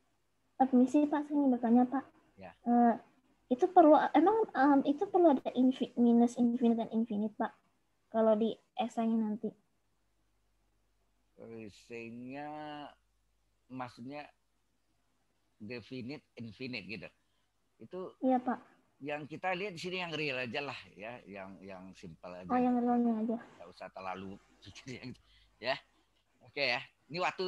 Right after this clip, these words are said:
Speaker 2: eh, sorry, ini waktunya, eh, agak terbatas ya, karena,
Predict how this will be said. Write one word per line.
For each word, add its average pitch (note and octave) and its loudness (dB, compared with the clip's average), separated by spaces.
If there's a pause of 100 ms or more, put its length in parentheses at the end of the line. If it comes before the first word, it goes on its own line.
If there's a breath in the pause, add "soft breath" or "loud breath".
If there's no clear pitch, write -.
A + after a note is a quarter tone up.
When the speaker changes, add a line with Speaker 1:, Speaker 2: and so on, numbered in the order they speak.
(260)
Speaker 2:
eh, C#3+ -6
sorry, E3 -2
ini D#3+ -6
waktunya, D#3+ -8 (340)
eh, C3+ -6
agak B2 -10
terbatas G#2+ -10
ya, D3+ -14
karena, C3 -14